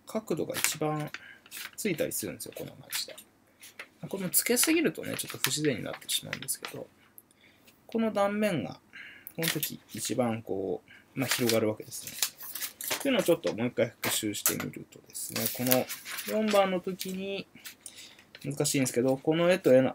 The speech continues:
間を割るんじゃなくて、またここで、こう断面が広がる絵を描きます。それがすごく難しい。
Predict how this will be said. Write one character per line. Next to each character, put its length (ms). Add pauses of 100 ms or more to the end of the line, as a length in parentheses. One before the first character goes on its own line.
間 320
を 80
割 180
る 80
ん 40
じ 60
ゃ 60
な 160
く 220
て、 320 (1200)
ま 160
た 280 (260)
こ 160
こ 120
で、 200 (1300)
こ 200
う 80
断 240
面 200
が 80
広 340
が 80
る 120
絵 60
を 60
描 20
き 320
ま 60
す。 260 (920)
そ 260
れ 140
が 260 (180)
す 140
ご 80
く 140
難 80
し 500
い。 40